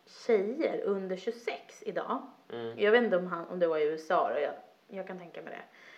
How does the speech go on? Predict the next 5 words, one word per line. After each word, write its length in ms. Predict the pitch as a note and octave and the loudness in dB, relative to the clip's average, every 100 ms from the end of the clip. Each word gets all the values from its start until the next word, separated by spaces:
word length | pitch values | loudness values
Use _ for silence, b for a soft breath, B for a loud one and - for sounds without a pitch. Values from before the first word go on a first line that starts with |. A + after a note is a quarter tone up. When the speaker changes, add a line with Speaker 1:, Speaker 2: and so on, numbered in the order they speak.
| B B B B _ | B B B B _
Speaker 1:
skickar 600 | - C#4+ C#4 - - A3+ | -8 -6 -6 -4 4 4
nakenbilder 1300 | A3+ B3+ B3 F#3+ - A3 A3 F4 E4+ C4 - - G#3+ A#3 - _ _ _ - | 6 4 6 4 4 2 4 2 2 0 -2 0 0 -2 -12 _ _ _ -2
på 100 | A3 | -2
sig 140 | G#3+ | -2
själva 600 | G3 E3+ F3+ G#3+ D#3 F3+ | -2 -2 0 2 2 0